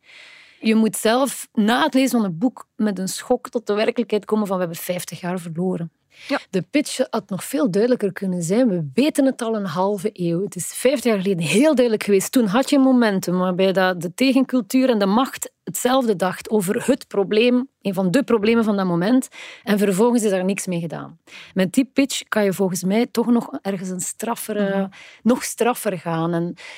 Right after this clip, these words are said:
Speaker 1: wat we toen al wisten, ik vind ook de titel toen, wat we toen al wisten, vrij vaag. Ik, ik zou gedurfd hebben om daar wat, wat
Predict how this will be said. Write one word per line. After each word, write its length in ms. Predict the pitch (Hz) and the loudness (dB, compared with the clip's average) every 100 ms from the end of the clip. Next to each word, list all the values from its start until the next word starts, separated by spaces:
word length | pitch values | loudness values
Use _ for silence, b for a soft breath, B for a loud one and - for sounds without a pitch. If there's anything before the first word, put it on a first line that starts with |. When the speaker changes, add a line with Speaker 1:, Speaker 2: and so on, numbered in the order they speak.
| B | B
Speaker 1:
wat 280 | 175 214 - | -2 0 0
we 160 | 208 196 | -4 0
toen 200 | 262 247 | 2 4
al 140 | 185 | 2
wisten, 300 | 208 - 285 | 0 0 -2
ik 120 | 240 | -2
vind 180 | - 220 | -2 -2
ook 100 | 208 | 0
de 160 | 170 - | -2 -2
titel 520 | 254 - 277 269 - _ _ _ | -2 0 0 -2 -10 _ _ _
toen, 280 | 226 247 254 | 0 2 2
wat 220 | 247 262 | 0 -2
we 140 | 214 | -8
toen 200 | - 254 | 0 2
al 180 | 247 190 | 2 2
wisten, 280 | 185 - 220 | -2 -2 -6
vrij 260 | 165 220 202 | -2 -2 -2
vaag. 480 | 147 190 226 190 208 | -4 -4 -4 -4 -6
Ik, 120 | 196 | -12
ik 160 | - | -12
zou 380 | - 247 240 226 202 170 _ _ | -4 0 0 0 -4 -14 _ _
gedurfd 560 | - 180 - 226 - | -12 -12 -4 -4 -4
hebben 200 | - 208 | -6 -4
om 120 | 196 185 | -4 -4
daar 160 | 175 | -4
wat, 180 | 175 170 170 _ | -6 -8 -12 _
wat 180 | 170 165 | -16 -16